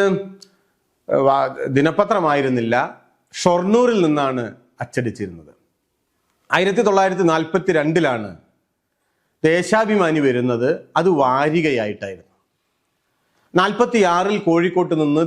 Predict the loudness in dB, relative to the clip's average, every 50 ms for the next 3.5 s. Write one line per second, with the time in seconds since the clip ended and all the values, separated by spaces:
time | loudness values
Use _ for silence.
0 | 0 -2 -2 -2 -2 -2 -4 -4 -4 -4 -4 -4 -2 -2 -2 -2 -4 -4 -6 -8
1 | -8 -8 -6 -8 -8 -8 -10 -14 -14 -18 -20 -20 _ _ _ _ _ _ _ _
2 | _ _ _ _ _ _ _ _ _ _ _ _ _ _ _ _ 2 4 4 4
3 | 4 2 2 2 2 2 2 2 0